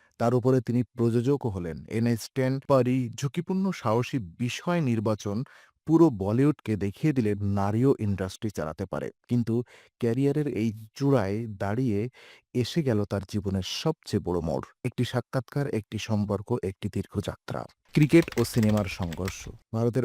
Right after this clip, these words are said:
অন্যতম জনপ্রিয় ক্রিকেটার বিরাট কোহলি। দুজনের জগৎ আলাদা হলেও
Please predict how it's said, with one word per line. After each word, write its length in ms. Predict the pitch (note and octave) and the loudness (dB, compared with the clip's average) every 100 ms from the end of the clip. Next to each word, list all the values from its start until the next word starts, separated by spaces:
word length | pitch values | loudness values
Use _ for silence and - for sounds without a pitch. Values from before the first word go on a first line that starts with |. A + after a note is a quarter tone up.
| - | 0
অন্যতম 420 | C#3 C#3+ C#3 C#3 C#3 | 2 2 2 2 2
জনপ্রিয় 460 | A#2+ A2+ G2+ A2 | 2 0 0 0
ক্রিকেটার 540 | G#2 G#2+ B2+ B2+ G2+ G2+ | 0 -2 -4 -2 -2 -4
বিরাট 380 | F#2+ G2+ F#2 D#2+ | -2 -2 -2 -4
কোহলি। 340 | - E2+ D#2 C2 - | -6 -6 -6 -12 -4
দুজনের 340 | C#3+ F3 A#3+ G#3 | 2 6 6 6
জগৎ 260 | D#3+ D3+ F3 - | 4 4 2 0
আলাদা 320 | A2 A#2 C#3 | -2 0 -2
হলেও 320 | C3+ F3 B2 | -2 2 2